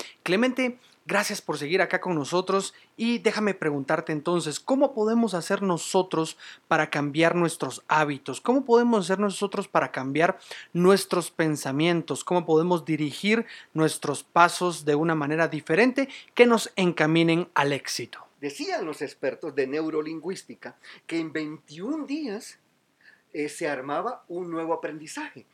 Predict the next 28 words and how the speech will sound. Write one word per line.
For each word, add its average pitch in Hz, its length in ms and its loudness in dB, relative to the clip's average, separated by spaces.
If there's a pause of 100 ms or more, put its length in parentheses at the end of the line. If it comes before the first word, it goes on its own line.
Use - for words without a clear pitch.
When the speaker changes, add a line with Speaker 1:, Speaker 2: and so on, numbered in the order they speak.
Speaker 1:
Ujú. 151 120 -20
Speaker 2:
pero 147 220 0
se 143 180 -10
hizo 143 240 -12
un, 226 120 -6 (180)
un, 180 300 -10
un 196 120 -6
descubrimiento 180 680 -8
bastante 151 420 -6
interesante. 160 720 -6 (320)
Dicen 247 260 -6
que 175 140 -6
no 151 100 -4
son 190 180 -6
veintiún 190 400 -8
días, 247 220 -16 (500)
sino 120 200 -20
que - 80 -20
son 143 160 -18
cuarenta. 135 520 -20 (840)
Speaker 1:
Cuarenta 190 500 -8
días. 214 140 -8
Speaker 2:
Cuarenta, 143 720 -8
pero 147 280 2
¿qué 185 140 -4
te 190 120 -2
suena 190 260 0
cuarenta? 170 520 0